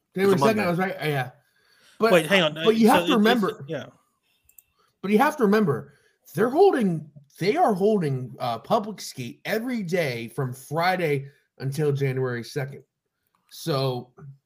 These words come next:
Speaker 2: Also, I want to point this out. I'm looking at the, uh, Ticketmaster.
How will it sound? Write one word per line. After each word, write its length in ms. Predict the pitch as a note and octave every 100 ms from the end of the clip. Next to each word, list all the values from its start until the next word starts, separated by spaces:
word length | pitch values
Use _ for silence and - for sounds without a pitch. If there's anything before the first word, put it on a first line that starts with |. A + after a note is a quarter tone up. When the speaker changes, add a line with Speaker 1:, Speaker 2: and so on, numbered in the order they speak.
| -
Speaker 2:
Also, 480 | C3 C3+ C#3 B2+ A#2+
I 100 | A#2+
want 220 | C3 C3+
to 60 | A#2+
point 240 | C3+ A#2+
this 160 | A2 A#2
out. 340 | B2+ D3 - _ _ _ _ _ _ _ _ - _
I'm 180 | A#2+ A#2+
looking 240 | B2+ C3+
at 100 | B2+ A#2
the, 300 | A2+ A2+ A2
uh, 120 | A2
Ticketmaster. 640 | B2 B2 C3 C3+ D3+ C3+